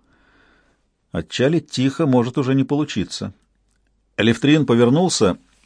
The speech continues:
чтобы проследить за направлением взгляда Хеннесси. Во многих отношениях Косарик оставался новым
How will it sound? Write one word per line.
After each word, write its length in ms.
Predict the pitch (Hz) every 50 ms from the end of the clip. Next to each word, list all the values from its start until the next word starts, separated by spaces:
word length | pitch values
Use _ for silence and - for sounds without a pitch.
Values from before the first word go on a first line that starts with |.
| - _ _ _ _ _ _ _ _ _
чтобы 280 | - - - 113 107 110
проследить 500 | - 117 113 - - 117 110 131 143 110
за 80 | 110 117
направлением 500 | 117 113 113 113 110 127 131 120 120 113
взгляда 340 | 98 98 117 127 120 113
Хеннесси. 500 | 117 - 147 123 92 78 - - - 65 - _ _ _ _ _ _ _ _ _ _ _ _ _ _ _ _ _ _ _ _ _ _ _ _ -
Во 140 | - 117 135
многих 320 | 156 175 220 185 180 -
отношениях 560 | 156 127 135 131 117 - 160 175 175 165 -
Косарик 400 | - 131 117 - 147 156 165 151
оставался 500 | - 120 - - 131 127 135 127 - -
новым 440 | 123 127 131 135 117 107 110 107 98